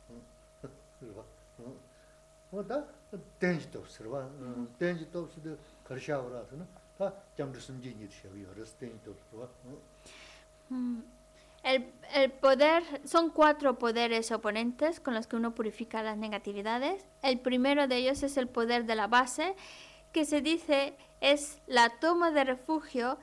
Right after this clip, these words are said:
Speaker 2: y generar la mente de la bodhicitta.
Speaker 1: Ujú. Ta de, sha gua nga chun zi ji la gu res, te ji she des.
Speaker 2: Lo.
Speaker 1: Jamdu da sum ji ni de, ten ji to
Speaker 2: Ajá.
Speaker 1: sha gua de,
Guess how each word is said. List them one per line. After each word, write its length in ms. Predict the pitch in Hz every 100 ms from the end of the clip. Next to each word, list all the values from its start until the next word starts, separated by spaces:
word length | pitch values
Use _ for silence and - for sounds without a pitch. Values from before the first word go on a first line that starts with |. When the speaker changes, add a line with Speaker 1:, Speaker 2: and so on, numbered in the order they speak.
| - -
Speaker 2:
y 100 | 285
generar 540 | - 247 254 269 294
la 120 | 262
mente 300 | 226 233 233
de 80 | 247
la 120 | 226
bodhicitta. 500 | 208 202 196 - 196
Speaker 1:
Ujú. 240 | 208 120 131 - - - - - -
Ta 100 | 196
de, 240 | 185 190 185 -
sha 220 | - 151 156
gua 220 | 143 135
nga 180 | 139 131
chun 180 | 139 123
zi 100 | 127
ji 120 | 147
la 140 | 135 127
gu 100 | 120
res, 220 | 120 113
te 100 | -
ji 120 | 139 147
she 160 | 143
des. 240 | 110 - - - - - - - - - - - - - 302 277
Speaker 2:
Lo. 380 | 262 254 220 202 214
Speaker 1:
Jamdu 240 | 135 131
da 160 | 127 113
sum 200 | - 123
ji 140 | 127
ni 200 | 117 113
de, 180 | 113 131 - _
ten 200 | 156 139
ji 60 | -
to 80 | 139
Speaker 2:
Ajá. 160 | 240
Speaker 1:
sha 140 | - 135
gua 260 | 123 117 113
de, 140 | 110